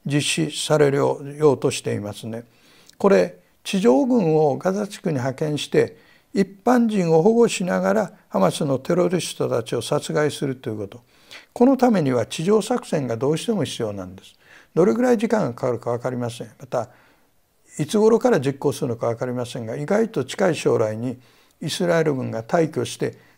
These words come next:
ガザ地区に侵入していくということが起こるよう、ことが予想されます。まあ、これまではイスラエルの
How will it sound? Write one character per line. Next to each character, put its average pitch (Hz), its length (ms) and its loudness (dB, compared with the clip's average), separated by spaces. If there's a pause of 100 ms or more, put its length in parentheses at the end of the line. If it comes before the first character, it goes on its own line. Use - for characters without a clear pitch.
ガ 143 100 -4
ザ 139 160 2
地 139 120 -14
区 131 120 -4
に 120 100 -4
侵 123 280 -6
入 117 160 -4
し - 100 -12
て 113 100 -6
い 107 80 -8
く - 80 -20
と - 140 -10
い 98 60 -6
う 95 40 -12
こ 101 120 -10
と 123 120 -10
が 156 160 -4
起 127 120 -6
こ 117 140 -2
る 110 140 -8
よ 110 260 -10
う、 - 540 -20
こ - 140 -14
と 131 120 -8
が 170 120 -4
予 120 100 0
想 113 200 -6
さ 107 180 -12
れ 101 80 -14
ま 104 160 -16
す。 - 140 -20 (240)
ま 151 100 -4
あ、 - 20 -8
こ 226 140 0
れ 254 80 2
ま 240 160 0
で 147 120 0
は 131 280 0 (360)
イ 170 60 -6
ス - 160 -6
ラ 233 160 2
エ 196 60 0
ル 156 80 -4
の 117 300 -4